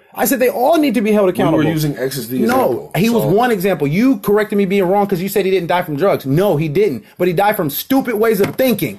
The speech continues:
Speaker 2: No,
Speaker 1: And that
Speaker 2: absolutely.
Speaker 1: probably
Speaker 2: I
Speaker 1: came
Speaker 2: didn't
Speaker 1: from heavy
Speaker 2: say
Speaker 1: drug
Speaker 2: that.
Speaker 1: use. You're
Speaker 2: I
Speaker 1: not
Speaker 2: didn't
Speaker 1: telling me
Speaker 2: say
Speaker 1: he wasn't a drug user, right?
Speaker 2: I didn't say that at all.
Speaker 1: Well,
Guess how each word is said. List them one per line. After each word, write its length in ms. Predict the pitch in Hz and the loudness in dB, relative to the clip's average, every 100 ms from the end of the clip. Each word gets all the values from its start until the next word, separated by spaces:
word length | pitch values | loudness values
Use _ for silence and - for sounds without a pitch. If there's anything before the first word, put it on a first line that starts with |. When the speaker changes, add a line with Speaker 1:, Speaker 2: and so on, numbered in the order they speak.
| - | -8
Speaker 2:
No, 100 | - | -4
Speaker 1:
And 80 | - | -2
that 60 | - | -2
Speaker 2:
absolutely. 460 | 523 403 440 453 | 0 0 2 2
Speaker 1:
probably 260 | 349 226 196 | 2 2 0
Speaker 2:
I 120 | - | 0
Speaker 1:
came 60 | 220 | 2
Speaker 2:
didn't 100 | 269 | 2
Speaker 1:
from 140 | 202 175 | 2 2
heavy 260 | 208 190 | 2 2
Speaker 2:
say 60 | - | 2
Speaker 1:
drug 160 | 196 180 | 2 2
Speaker 2:
that. 140 | 151 | 0
Speaker 1:
use. 300 | 147 101 - - _ _ 208 | -2 -4 -12 -20 _ _ -2
You're 80 | |
Speaker 2:
I 60 | 240 | 0
Speaker 1:
not 60 | 247 | 0
Speaker 2:
didn't 120 | 247 | 0
Speaker 1:
telling 180 | 233 226 | 0 2
me 120 | 214 | 2
Speaker 2:
say 60 | 208 | 0
Speaker 1:
he 40 | |
wasn't 320 | 190 214 190 | 0 0 0
a 60 | 165 | 0
drug 280 | 143 254 240 | 0 -2 0
user, 220 | 165 131 | -2 -2
right? 340 | 113 120 185 - - | -2 -2 -4 -6 -4
Speaker 2:
I 120 | 151 | -2
didn't 140 | 160 - | 0 0
say 180 | 196 | 0
that 180 | 185 139 | 2 2
at 120 | 131 | 2
all. 460 | 170 220 90 - _ | 2 2 -2 -8 _
Speaker 1:
Well, 160 | - | -14